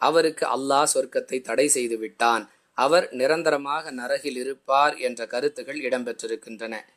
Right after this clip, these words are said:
இந்த அளவிற்கு இணை வைப்பு என்பது அல்லாஹுவின் பார்வையில் மிக பெரும் பாவமாக இருப்பதால் நாம் இந்த பாவத்தை விட்டும் நம்மை தற்காத்து கொள்ள வேண்டும் என்பதே இதன் விளக்கம். இந்த சகோதரர் கேட்ட கேள்விக்கான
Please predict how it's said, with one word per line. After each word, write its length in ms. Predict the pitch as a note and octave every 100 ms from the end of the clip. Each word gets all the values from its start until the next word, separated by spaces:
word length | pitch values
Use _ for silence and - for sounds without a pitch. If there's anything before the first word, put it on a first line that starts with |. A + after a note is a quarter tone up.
| _ _ -
இந்த 220 | D3 F3+ D3
அளவிற்கு 640 | C#3 F3+ E3 D3 C3+ C3 A#2+
இணை 240 | B2+ D#3 F3
வைப்பு 360 | D3 C3+ C3
என்பது 400 | B2 A#2 A#2 D#3+ E3+ - _ _
அல்லாஹுவின் 680 | A2+ C#3+ E3+ D3+ C#3 C3+ B2+
பார்வையில் 500 | B2 B2 A#2+ B2 B2
மிக 280 | A#2+ B2+ D#3+
பெரும் 400 | - D3 E3 D3+
பாவமாக 500 | B2+ C#3+ C3+ B2+ B2
இருப்பதால் 640 | A2+ A#2 A#2 A2+ A#2 A#2 A2 - _ _ _
நாம் 360 | A#2 C3 D#3 E3 -
இந்த 200 | C#3 C3
பாவத்தை 500 | A#2+ B2+ D3+ D3 - A#2+
விட்டும் 380 | A#2+ - E3+ -
நம்மை 280 | B2+ B2+ A#2+
தற்காத்து 540 | - B2+ - D3+ D3 -
கொள்ள 240 | - A#2+ A#2
வேண்டும் 460 | B2 C3 C3+ C#3 C#3+
என்பதே 420 | B2+ B2 A#2 A#2+ C#3
இதன் 260 | C#3 B2+ A#2
விளக்கம். 480 | A#2+ C#3 C3+ F3+ A3+ _ _ _ _ _ _
இந்த 160 | D#3 D3+
சகோதரர் 580 | C3+ C#3+ F3 F3 D3+ C3+
கேட்ட 340 | - C3+ C3
கேள்விக்கான 640 | A#2+ D3 D#3+ D3 B2+ B2+